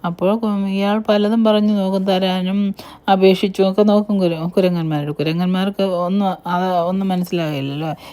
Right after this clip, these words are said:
ഇയാൾ കൈ നീട്ടുമ്പോൾ കുരങ്ങന്മാരും കൈ നീട്ടും.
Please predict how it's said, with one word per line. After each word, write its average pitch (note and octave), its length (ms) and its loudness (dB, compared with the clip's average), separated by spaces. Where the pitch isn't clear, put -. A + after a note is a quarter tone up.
ഇയാൾ E3 180 2
കൈ G3+ 300 0
നീട്ടുമ്പോൾ G3+ 540 -2
കുരങ്ങന്മാരും G#3 680 0
കൈ C3 120 -4
നീട്ടും. C3 380 -8